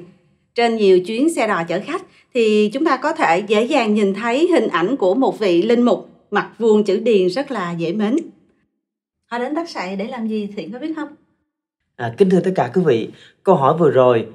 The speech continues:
Speaker 2: à, Thiện tin chắc rằng tất cả quý vị ai cũng đều có câu trả lời cho mình. Ừm, tất cả họ, à, đến để kỷ niệm, để dỗ của một vị linh mục có tên là Francisco Xavier Trương Bửu Diệp.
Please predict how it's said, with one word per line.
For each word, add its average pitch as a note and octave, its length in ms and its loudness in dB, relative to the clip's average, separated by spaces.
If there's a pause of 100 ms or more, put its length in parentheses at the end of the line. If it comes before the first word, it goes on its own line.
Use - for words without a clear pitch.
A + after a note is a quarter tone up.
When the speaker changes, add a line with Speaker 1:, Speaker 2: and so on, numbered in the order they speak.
Speaker 2:
à, A#2+ 240 -4 (300)
Thiện A#2 180 -4
tin D3 160 -2
chắc G3 200 -4
rằng A#2 300 -2
tất F#3+ 140 -2
cả A2 220 -6
quý D#3+ 100 -8
vị A2+ 260 -4 (240)
ai D3+ 160 -4
cũng D3 180 -2
đều A#2 340 -2
có D#3+ 120 -4
câu B2+ 140 -2
trả B2 160 -4
lời A2 260 -2
cho C3+ 100 0
mình. A2 220 -4 (640)
Ừm, A#2+ 340 -6
tất G#3 180 0
cả D3+ 120 4
họ, A#2+ 420 -2 (240)
à, A#2 100 -4
đến F3 420 2
để B2+ 160 4
kỷ C#3 200 2
niệm, A2+ 280 2
để C3 180 4
dỗ B2+ 180 2 (380)
của E3 80 -2
một C3+ 280 -2
vị A2 100 -6
linh C#3 160 -4
mục G#2+ 220 -4
có D#3 140 -4
tên C#3 260 0
là G2 200 -4 (100)
Francisco B2+ 500 -2
Xavier B2 680 0
Trương B2+ 240 -2
Bửu A2 180 -6
Diệp. A#2+ 180 2